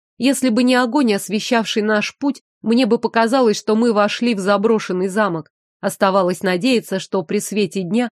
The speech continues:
помещения наберут красок и покажутся более приветливыми. Комнаты, отведённые для командующего,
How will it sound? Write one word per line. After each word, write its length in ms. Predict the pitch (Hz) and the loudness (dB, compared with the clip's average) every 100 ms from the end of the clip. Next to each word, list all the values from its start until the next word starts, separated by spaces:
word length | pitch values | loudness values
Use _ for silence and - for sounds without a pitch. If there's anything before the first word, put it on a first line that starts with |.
| _ _ - | _ _ 0
помещения 720 | 226 226 - 285 233 190 170 - | 2 2 0 2 2 0 -4 -2
наберут 420 | 220 226 233 - | 2 2 2 0
красок 580 | - 254 254 180 160 196 | -2 0 -2 -4 -6 -6
и 60 | |
покажутся 640 | 180 196 190 214 202 - 190 | -2 -2 2 2 2 0 -2
более 380 | 180 220 196 | 2 2 2
приветливыми. 800 | 185 208 226 226 196 165 170 160 - _ _ _ _ - | 0 2 2 0 -2 -2 -4 -4 -8 _ _ _ _ -2
Комнаты, 680 | 269 240 226 - 202 185 - _ | 2 2 2 0 -2 -2 -10 _
отведённые 800 | 202 208 214 180 233 214 202 196 | -6 -2 -2 2 2 4 2 2
для 180 | 180 202 | 0 -2
командующего, 1040 | - 202 220 233 185 180 160 - 165 160 | 2 2 2 0 0 -2 -2 -4 -6 -6